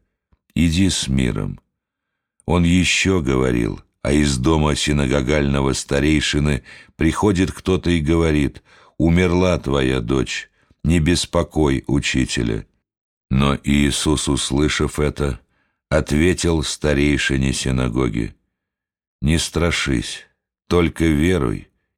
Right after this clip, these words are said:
и она будет спасена». А войдя в дом, он не допустил войти больше никого, кроме Петра, Иоанна и Иакова,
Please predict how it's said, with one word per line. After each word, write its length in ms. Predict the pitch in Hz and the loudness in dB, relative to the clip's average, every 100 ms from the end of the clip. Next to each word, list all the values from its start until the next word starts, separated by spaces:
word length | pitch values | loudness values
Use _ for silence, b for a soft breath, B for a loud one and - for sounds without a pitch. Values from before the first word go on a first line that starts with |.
| - | -4
и 120 | 69 | 0
она 340 | 73 76 87 | 2 2 0
будет 420 | 71 76 67 71 | 0 0 0 -2
спасена». 760 | - - 65 - 65 62 58 50 - _ _ _ _ _ _ _ _ | -4 -6 -6 -4 -2 -2 -2 -6 -14 _ _ _ _ _ _ _ _
А 140 | - 69 | -2 2
войдя 460 | 76 78 69 78 | 4 2 2 0
в 80 | 65 | -2
дом, 400 | 60 78 85 71 - _ _ _ - | -2 0 0 -2 -8 _ _ _ -4
он 240 | 87 92 | 0 2
не 120 | 90 | 2
допустил 640 | 82 82 85 - - 87 78 | 2 0 0 0 0 2 2
войти 400 | 80 78 - 82 | 2 0 0 0
больше 480 | 69 80 71 - | 2 0 0 0
никого, 580 | 76 76 - 78 76 73 | 0 0 0 0 0 0
кроме 380 | - 65 64 64 | -2 -2 0 0
Петра, 680 | - 65 65 64 69 78 65 | 0 -2 -2 0 0 0 -2
Иоанна 640 | - 67 65 65 73 73 71 - | -2 0 2 2 0 0 -2 -2
и 280 | 71 73 76 | 0 2 4
Иакова, 580 | 78 67 58 53 50 | 2 0 -4 -4 -6